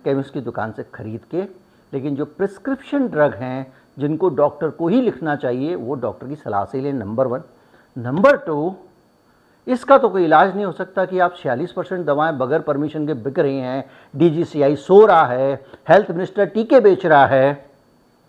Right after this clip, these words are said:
और लोगों के स्वास्थ्य से खेला जा रहा है। और एक चीज़ और बताऊं, इस study में कुछ दवाएं ऐसी पाई गई हैं जिन दवाओं को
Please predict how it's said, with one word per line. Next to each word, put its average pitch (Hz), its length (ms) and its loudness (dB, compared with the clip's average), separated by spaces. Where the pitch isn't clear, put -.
और 156 100 -2
लोगों 143 280 0
के 151 80 -10
स्वास्थ्य 139 360 -2
से 165 80 -12
खेला 139 260 -6
जा 135 120 -6
रहा 135 140 -6
है। - 60 -8
और - 180 -4
एक 151 260 -10
चीज़ 139 200 -10
और 151 160 -2
बताऊं, 127 460 -4
इस 214 220 0
study 185 340 -4
में 220 260 -6
कुछ 220 200 -8
दवाएं 143 480 0
ऐसी 214 800 -6
पाई 165 240 2
गई 147 360 -2
हैं 120 240 -10
जिन 180 400 0
दवाओं 151 480 6
को 185 420 0